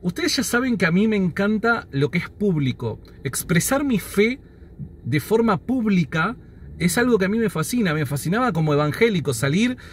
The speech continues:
a las plazas, cantar un par de canciones, alabanzas a Dios, orar, reunirme a orar públicamente, hacer cosas públicas. A mí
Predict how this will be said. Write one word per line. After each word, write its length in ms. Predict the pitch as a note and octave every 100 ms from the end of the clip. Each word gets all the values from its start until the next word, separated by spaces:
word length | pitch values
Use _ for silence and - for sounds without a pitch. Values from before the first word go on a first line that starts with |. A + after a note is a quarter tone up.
| - -
a 80 | D3
las 140 | C#3
plazas, 580 | - G#3+ A#3 - G3 -
cantar 500 | - C#3+ C#3 F#3+ A3
un 140 | F#3
par 180 | E3+ F3
de 120 | F3+
canciones, 480 | C#3+ C3+ F#3 G3 D#3+
alabanzas 500 | C#3 C#3+ F#3 F3 -
a 80 | C#3
Dios, 340 | D3+ E3+ - -
orar, 420 | C3+ C3+ F3+ F3
reunirme 440 | D3+ D3 F#3 G3
a 20 | C#3+
orar 280 | D3+ F3+
públicamente, 840 | C#3+ F3 F#3 - C3+ E3 F#3 F3 F3+ - - -
hacer 300 | C3 B3+ B3
cosas 320 | C#4 - G3
públicas. 560 | - B3 B3+ A#3 A3+ -
A 100 | C#3+
mí 380 | F3 A#3 A3+